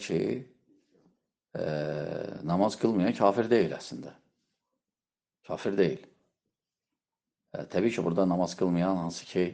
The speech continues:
inkar eləməyənə aiddir. Və ən belə əsaslarından biri də Allah Subhanahu taala buyurur ki, "İnna Allaha la yaghfiru an yushraka bihi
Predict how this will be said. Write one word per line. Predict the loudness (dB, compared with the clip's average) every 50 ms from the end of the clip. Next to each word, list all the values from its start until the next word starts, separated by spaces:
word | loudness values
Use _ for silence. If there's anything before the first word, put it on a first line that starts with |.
| -6 -6 -6
inkar | -4 0 0 4 4 6
eləməyənə | 6 6 4 2 2 2 2 2 0 0
aiddir. | -2 -6 -10 -16 -20 -20 -20 _ _ _ _ _ _ _ _ _ _ _ _ _ _ _ _ -20 -20 _ _ _ _ _ _ _ _ _
Və | 2 4 6 6
ən | 6 4 4 2 -2 -6 -10 -16 -8 -2 0
belə | 2 2 2 0 0 -4 -8 -16 _ _ _ _ _ _ _ _ _ _ _ _ _ _ _ _ _ -10
əsaslarından | -4 -2 -2 -4 0 2 2 2 4 4 2 2 2 0
biri | 0 -4 -4 -4
də | -2 -2 -2 -2 -4 -6 -12 _ _ _ _ _ _ _ _ _ _ _ _ _ _ _
Allah | 2 4 4
Subhanahu | 4 2 -2 -4 -4 -2 0
taala | 0 0 2
buyurur | 2 2 2 2 0 -2
ki, | -2 -2 0 0 0 -2 -6 -10 -18 _ _ _ _ _ _ _ _ _ _ _ _ _ _ _ _ _ _ _ _ _ _ _ _ -12 _
"İnna | -2 0 2 2
Allaha | 4 4 4 4 4 4 4
la | 6 8 8
yaghfiru | 8 8 6 4 0 -4 0 0 2
an | 2 2 0
yushraka | -2 -4 -6 -6 -6 -4 -4 -2
bihi | -2 -2 -2 -2 -2